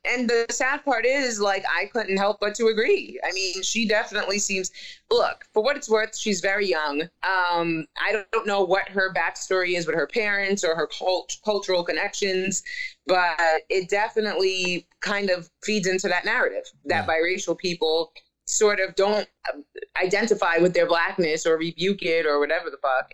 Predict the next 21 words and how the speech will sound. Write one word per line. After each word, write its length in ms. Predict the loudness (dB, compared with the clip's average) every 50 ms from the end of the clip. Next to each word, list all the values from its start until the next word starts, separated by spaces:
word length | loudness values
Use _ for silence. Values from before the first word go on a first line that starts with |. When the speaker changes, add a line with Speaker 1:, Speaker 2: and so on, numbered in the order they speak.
| -4 -2 -2
Speaker 1:
And 340 | 0 0 0 0 0 -2 -2 _ _ -18 -18 -16 _ -10 -4 -2
I 640 | 0 2 2 2 2 2 2 2 0 0 -2 -4 _ _ -8 -6
am 160 | -4 -4 -2
not 220 | -2 -2 0 -2
a 60 | -2
part 240 | -2 -2 -2 -2 0
of 60 | 0
that 200 | 0 -2 -2 -4
shit. 420 | -4 -2 -2 0 0 -2 -4 -6 _ -6 -6 -4 0 0
<laughs> 0 | -2 -2 -2 _ _ _ -6 -4 -2 -2 -2 -2
And 180 | -2 -4 -4 -4 -4 -4
I 160 | -4 -4 -4 -4
definitely, 640 | -4 -4 -4 -4 -4 -6 -6 -4 -2 -2 -2 0 0
uh, 260 | 0 0 0 -2 -2 -6 _ _ _ _ _ -4
was 160 | -4 -2 -2
disappointed, 720 | -2 -2 -2 -2 -2 -2 -2 -2 0 0 0 0 -2 -2
to 100 | -4 -2
be 80 | -2 -2
honest 240 | -2 -2 -4 -4 -4
with 100 | -2 -2
you. 140 | -2 -2